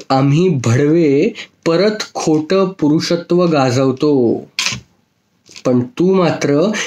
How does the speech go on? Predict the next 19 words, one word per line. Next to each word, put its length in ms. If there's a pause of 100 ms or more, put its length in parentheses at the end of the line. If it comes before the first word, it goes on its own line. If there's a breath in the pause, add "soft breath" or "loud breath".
(160 loud breath)
इमाने 500
इतबारे 720
तुझं 340 (140)
काम 340
करतेस 680 (240 loud breath)
आणि 380
ह्या 240
जगाचा 720
समतोल 720
राखतेस, 960 (120)
काहीही 800
न 280
बोलता. 840 (1120 loud breath)
म्हणून 320
म्हणतो, 480 (1080 loud breath)
खरंच 360
मला 180
प्रश्न 500
पडतो 640